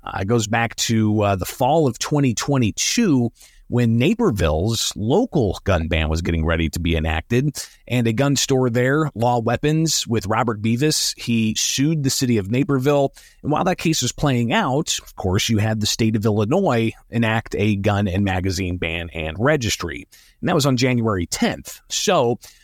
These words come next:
uh, the Beavis plaintiffs in Naperville, they amended their complaints to not just be focused on Naperville, but also to challenge Illinois' gun and magazine ban. So that case was lumped in with other cases out of the Northern District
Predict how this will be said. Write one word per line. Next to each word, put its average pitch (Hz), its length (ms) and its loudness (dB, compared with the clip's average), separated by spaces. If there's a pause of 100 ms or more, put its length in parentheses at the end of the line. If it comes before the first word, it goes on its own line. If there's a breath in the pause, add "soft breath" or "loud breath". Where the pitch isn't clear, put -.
(180 loud breath)
uh, 123 200 0
the 120 400 2
Beavis 139 400 0
plaintiffs 139 540 0
in 113 100 2
Naperville, 117 640 2
they 113 200 0
amended 135 460 2
their 120 160 2
complaints 104 580 -2
to 101 80 -4
not 110 220 0
just 101 240 -6
be 98 100 2
focused - 400 -2
on 107 100 2
Naperville, 107 460 0
but 127 140 0
also 143 340 0
to 147 160 -4
challenge 87 640 0
Illinois' 117 540 2
gun 92 220 0
and 78 80 -2
magazine 73 500 -4
ban. - 340 -8 (420 soft breath)
So - 160 -2
that 180 200 -2
case 160 300 0
was 135 160 0
lumped 143 280 0
in 143 140 2
with 123 160 0
other 131 180 0
cases 117 400 0
out 104 140 0
of 90 120 -6
the 92 60 -10
Northern 139 400 0
District 131 640 0